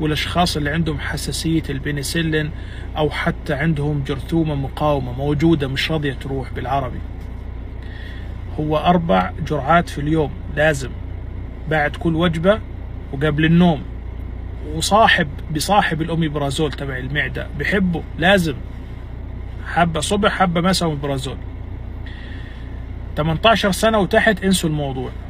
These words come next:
ما بيتاخد. في الرضاعة والحمل انسوا الموضوع،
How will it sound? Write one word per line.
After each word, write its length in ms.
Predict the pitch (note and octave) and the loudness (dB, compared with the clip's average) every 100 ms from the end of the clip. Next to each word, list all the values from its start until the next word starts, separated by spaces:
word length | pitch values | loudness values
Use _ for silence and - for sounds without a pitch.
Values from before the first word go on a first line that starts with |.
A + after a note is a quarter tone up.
| - - - - - - - | -10 -12 -12 -12 -10 -10 -4
ما 80 | C#3+ | -4
بيتاخد. 480 | C#3 - B2+ - - - - - - - - - - - - | -4 -6 -6 -6 -10 -10 -10 -10 -10 -10 -10 -10 -8 -8 -6
في 100 | - | -2
الرضاعة 640 | D3+ C#3+ C#3+ D#3+ G#3 G#3 G3 | 0 2 2 6 8 10 8
والحمل 540 | F3+ - G#3 A3+ G#3 | 6 4 2 2 2
انسوا 280 | F3 F#3 F#3 | 2 2 4
الموضوع، 480 | F3 E3 D#3+ D#3 | 4 4 2 0